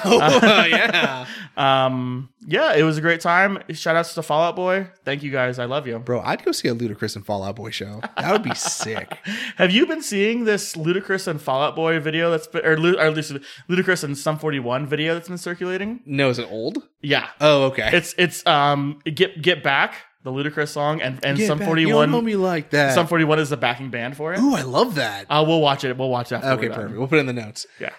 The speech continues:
Speaker 1: Uh, listeners, if you enjoy, if you enjoy the show, please leave us a rating on iTunes,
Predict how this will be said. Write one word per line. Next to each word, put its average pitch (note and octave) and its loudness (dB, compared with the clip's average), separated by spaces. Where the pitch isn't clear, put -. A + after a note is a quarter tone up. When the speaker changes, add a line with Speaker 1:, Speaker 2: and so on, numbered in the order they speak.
Speaker 1:
Uh, C3 0
listeners, E3+ 0
if C3 -12
you D3 4
enjoy, B2+ 0
if C#3 -8
you F3+ 4
enjoy C3 0
the A2+ -2
show, G#2 -4
please A2 -6
leave C#3 -2
us C3 -6
a A2 -6
rating A#2 -4
on G2+ -14
iTunes, G#2+ -10